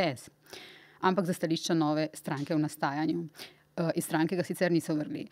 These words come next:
Logar se je odzval, da odločitve o stranki še ni sprejel in da je stališče S D S prekomerno.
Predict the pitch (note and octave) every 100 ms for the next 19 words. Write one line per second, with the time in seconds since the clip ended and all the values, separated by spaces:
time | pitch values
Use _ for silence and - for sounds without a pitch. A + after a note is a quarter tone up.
0 | - - G3+ A3 B3+ C4+ - G#3+ F#3+ E3
1 | E3 C#3 D3 D#3+ E3+ F3+ - A3+ A3 G3
2 | - F3 - F3 D#3+ E3 - F3 C#4 -
3 | A#3+ A3+ G#3 F3 E3 D#3+ - E3+ F3+ -
4 | D#3+ D#3 D3 D3 - D#3 - D3 F3 C4+
5 | C#4